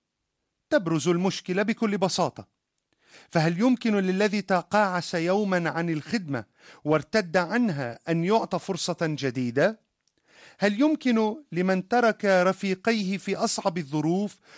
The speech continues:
وخذلهما يوم كانا يحتاجان إليه أن يمنح فرصة في رحلة مطابقة للرحلة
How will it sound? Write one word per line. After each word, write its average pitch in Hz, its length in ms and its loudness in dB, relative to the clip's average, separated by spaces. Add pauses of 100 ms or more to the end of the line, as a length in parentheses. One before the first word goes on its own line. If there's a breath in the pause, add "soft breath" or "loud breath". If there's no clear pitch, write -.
(140 loud breath)
وخذلهما 170 1040 2 (280 loud breath)
يوم 202 380 2
كانا 196 520 0
يحتاجان 190 800 -2
إليه 160 680 -2 (420 loud breath)
أن 180 140 2
يمنح 247 460 2
فرصة 208 720 -2
في 180 300 -4
رحلة 214 440 -2
مطابقة 190 1120 0
للرحلة 160 580 -4